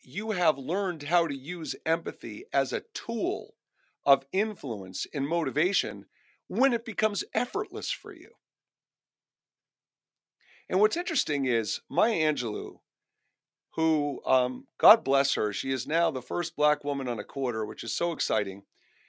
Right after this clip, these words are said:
Maya Angelou had a quote that says, "I think we all have empathy. We may not have enough courage to display it." And when I heard that, courage, I thought that was an interesting choice of words.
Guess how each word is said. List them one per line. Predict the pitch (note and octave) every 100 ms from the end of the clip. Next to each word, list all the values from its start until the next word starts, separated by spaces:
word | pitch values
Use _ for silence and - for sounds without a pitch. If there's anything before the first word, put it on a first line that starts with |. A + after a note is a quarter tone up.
| _ -
Maya | C#4 D#4
Angelou | G3+ D#3+ D#3+ C#3+ B2 - -
had | D3 C#3
a |
quote | - - F#3 E3+ - -
that | C#3+
says, | - E3 C#3 B2+ - - _ -
"I |
think | F#3 D#4 -
we | G#3+
all | E3 E3+
have | C#3+ C3
empathy. | D3 - - G2+ F#2+ - _ _
We | - F#3
may | F#3+ A#3
not | G#3+ F#3
have | E3
enough | C#3+ D3 -
courage | - - F3+ E3+ C3+ -
to | B2
display | A2+ - - C3+ B2
it." | G#2 - - _ _ _ _ _ _ _ _ _ _ _ _ _ _ -
And | F3+
when | A#3
I | D4+
heard | A#3+ D#4+ D#4 G#3
that, | B2 G#2 - _ _ _ _ _ _ _ _ _ _ -
courage, | - - G#3+ D#3+ - - - -
I |
thought | D#3 G#3+ G#3+
that |
was | F#3 F3
an | - -
interesting | G3+ G#3+ G#3 - G#3 F#3
choice | F3+ D#3+ -
of | D3
words. | C#3+ A3+ B3+ A#2+ -